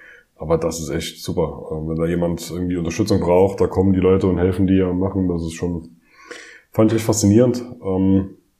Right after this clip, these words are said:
ja, das, das macht Spaß, das schweißt zusammen, das macht Spaß und macht dann natürlich auch Lust auf mehr. Haben wir dann zwanzig neunzehn auch so durchgezogen, waren in Berlin und in Frankreich und, ähm,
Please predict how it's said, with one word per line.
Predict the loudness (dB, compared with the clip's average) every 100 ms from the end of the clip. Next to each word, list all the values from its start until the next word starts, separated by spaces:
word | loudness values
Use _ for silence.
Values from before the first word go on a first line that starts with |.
| _ _ _ _ -20 _ _ _ -2
ja, | 2 2
das, | 2 -6 -12
das | -12 -12 -10
macht | -10 -10
Spaß, | 0 0 0
das | -4
schweißt | -4 -4 -4
zusammen, | -2 0 0 -2 -8 -14
das | -14 -12
macht | -14
Spaß | -8 -4 -4 -6 -6
und | -8 -10 -14 _ _ -20 -20 -18 -18 -16 -16 -16 -18 _ _ _
macht | 2 4
dann | 4
natürlich | 6 6 6
auch |
Lust | 4 4
auf | 2 2
mehr. | 2 2 2 -4 -16 -4
Haben | 2
wir |
dann | 2 4
zwanzig | 2 2
neunzehn | 2 2 0
auch |
so | 2
durchgezogen, | 2 2 0 2 4 4
waren | 4
in | 0
Berlin | 0 2 4 4
und | 0 -4 -6
in |
Frankreich | -6 0 0 2 2 2 0 -2 -6
und, | -8 -8 -6
ähm, | -6 -4 -6 -8